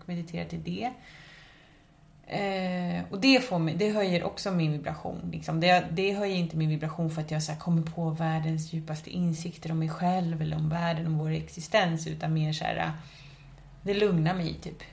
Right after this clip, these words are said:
Jag clearar tankar, tillåter att det kommer upp lite olika sorts tankar och släpper dem, liksom.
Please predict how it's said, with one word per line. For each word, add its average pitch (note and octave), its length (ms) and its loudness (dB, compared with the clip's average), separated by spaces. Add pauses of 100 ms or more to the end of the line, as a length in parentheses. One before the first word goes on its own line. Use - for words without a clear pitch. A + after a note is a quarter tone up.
(120)
Jag F#3+ 180 0
clearar E3+ 760 0
tankar, E3+ 720 0
tillåter E3 460 -4
att D#3 80 -6
det E3 60 -6
kommer F3 300 0
upp A3+ 200 -2
lite G3+ 240 -6
olika F#3 640 -2 (100)
sorts - 400 -10
tankar G3+ 540 -4
och A#3+ 120 -6
släpper - 420 -4
dem, - 120 -4 (120)
liksom. - 340 -8